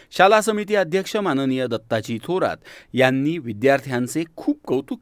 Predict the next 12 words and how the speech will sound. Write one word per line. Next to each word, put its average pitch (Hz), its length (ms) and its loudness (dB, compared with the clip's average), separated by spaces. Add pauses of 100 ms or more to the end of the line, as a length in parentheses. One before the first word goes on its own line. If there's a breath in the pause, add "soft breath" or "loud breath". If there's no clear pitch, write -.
केले. 73 320 -8 (300 soft breath)
शाळेच्या 190 420 4
मुख्याध्यापिका 190 840 -2
श्रीमती 123 520 -6 (400 soft breath)
ललिता 170 720 0
सातव 190 460 0
मॅडम 95 340 -6 (280)
यांनी 127 340 0
या 160 120 0
उपक्रमासाठी 104 840 -4
मार्गदर्शन 117 680 -4
केले. 73 260 -14